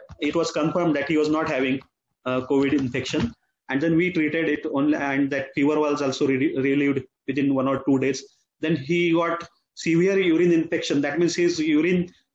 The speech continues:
they had, uh, sent us photographs of that. It was like a, a milk,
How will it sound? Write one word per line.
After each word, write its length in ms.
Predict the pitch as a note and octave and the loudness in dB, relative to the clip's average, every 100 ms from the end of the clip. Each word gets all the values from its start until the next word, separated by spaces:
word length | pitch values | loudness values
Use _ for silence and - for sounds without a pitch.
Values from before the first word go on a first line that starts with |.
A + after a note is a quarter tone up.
| - | -6
they 100 | D3 | -4
had, 360 | D#3+ D#3+ D#3+ - | -2 -4 -4 -8
uh, 180 | C#3+ C#3+ | -2 -2
sent 300 | C#3 E3 E3 | -2 -2 0
us 140 | E3+ - | -2 -2
photographs 560 | D#3+ D3+ D#3 D#3 - | -2 0 0 0 -2
of 160 | D#3+ - | -4 -2
that. 240 | C#3+ B2+ - | -4 -4 -6
It 100 | C#3+ | -2
was 160 | E3+ E3 | 0 0
like 240 | E3 E3 | -2 -2
a, 180 | F3+ - - - | -4 -6 -12 -8
a 60 | C#3+ | -4
milk, 320 | D#3+ F#3+ | -2 -2